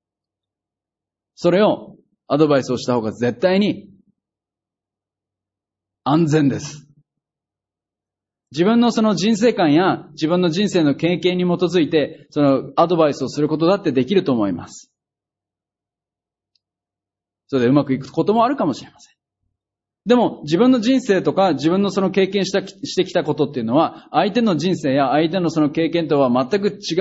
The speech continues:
うところから話をしているということを忘れない方がいいですよ。たまたまうまくいくことがあるかもしれないし、そうじゃないことだってあります。だから私のその経験値というのは絶対ではないんですよ、皆さんに対して。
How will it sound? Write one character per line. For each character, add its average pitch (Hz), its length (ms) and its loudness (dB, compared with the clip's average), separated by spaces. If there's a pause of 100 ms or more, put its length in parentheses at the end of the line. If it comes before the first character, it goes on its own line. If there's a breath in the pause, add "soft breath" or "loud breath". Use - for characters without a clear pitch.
う 220 60 0
と 220 100 0
こ 220 120 4
ろ 208 80 0
か 185 80 2
ら 139 100 2
話 135 300 0
を 120 60 -2
し - 100 -12
て 135 80 -2
い - 20 -2
る 131 100 0
と 131 80 -2
い - 20 0
う 120 40 -2
こ 123 100 -4
と 120 160 0
を 113 60 2
忘 110 180 -2
れ 143 80 0
な 156 140 4
い 147 40 2
方 156 140 2
が 123 120 0
い 101 100 -4
い 101 60 -8
で - 80 -18
す - 100 -20
よ。 - 120 -20 (1080)
た 117 80 -2
ま 131 100 0
た 156 80 2
ま 180 100 2
う 180 40 2
ま 220 100 2
く 180 100 -2
い 185 80 -2
く - 20 -12
こ 196 100 0
と 190 100 2
が 180 180 4
あ 202 40 2
る 208 80 0
か 208 80 0
も 180 80 0
し 165 80 -6
れ 190 60 0
な 196 100 0
い 175 60 0
し、 - 380 -6
そ - 140 0
う - 20 2
じ 113 60 -2
ゃ 107 40 0
な 120 140 0
い 139 80 0
こ 123 120 -4
と 113 80 0
だ 110 60 0
っ 110 60 -12
て - 380 -6
あ 90 80 -18
り 90 100 -14
ま - 120 -20
す。 - 200 -20 (1500)
だ 196 80 0
か 175 80 6
ら 156 60 6
私 156 260 0
の 202 100 0
そ 196 100 -2
の 180 120 2
経 185 200 2
験 196 300 0
値 - 140 -12
と 156 100 2
い 139 60 4
う - 20 4
の 135 100 4
は 135 140 2
絶 131 220 0
対 196 160 4
で 196 80 2
は 151 100 4
な 156 120 4
い 160 60 0
ん 139 40 -2
で 113 80 -6
す - 80 -12
よ、 95 60 -6
皆 113 160 -2
さ 113 100 -6
ん 98 40 -4
に 90 80 -10
対 85 160 -12
し - 80 -20
て。 - 160 -20